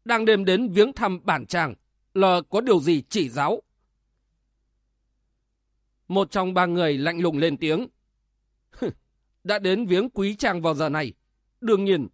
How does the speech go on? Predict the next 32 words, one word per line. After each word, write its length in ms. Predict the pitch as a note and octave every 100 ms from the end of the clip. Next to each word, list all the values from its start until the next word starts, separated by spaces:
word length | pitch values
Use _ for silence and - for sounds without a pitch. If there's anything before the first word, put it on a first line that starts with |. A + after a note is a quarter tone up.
| _
không 240 | - C4 A#3
phải 240 | G#3+ E3
là 180 | E3+ D#3
bằng 260 | F#3 D#3
hữu 180 | C#3 B3+
rồi." 200 | A#3 D3+ - _ _ _ _ _ _ _ _ _ _ _ _ _ _ _ _ _ _ _ _ _ _
Thanh 220 | G3+ G3
âm 180 | F#3+ E3+
vừa 180 | D#3+ C#3+
dứt, 200 | F3+ - _ _ _
cả 260 | G#3 F3 E3
ba 260 | G3+ F#3
đã 240 | E3+ F#3+ G#3
múa 200 | G3+ F#3+
kiếm 320 | E3 F#3 A#3+
đồng 160 | F#3
loạt 180 | D#3+ D3
tấn 180 | D#3 E3
công. 280 | F#3+ D#3+ G#2 - _ _ _ _ _ _ _ _ _ _ _ _ _
Cả 140 | F3
ba 260 | F3 F3+ F3
dạ 200 | F3 F3
hành 140 | F3
khách 180 | D3+ A#3
này 220 | G3+ D#3
võ 240 | C3+ E3+ A3
công 260 | G3+ F3+
không 220 | D#3 G3
phải 180 | D#3+ E3+
là 120 | D3
tầm 220 | D3+ D#3 C3
thường. 300 | E3 D3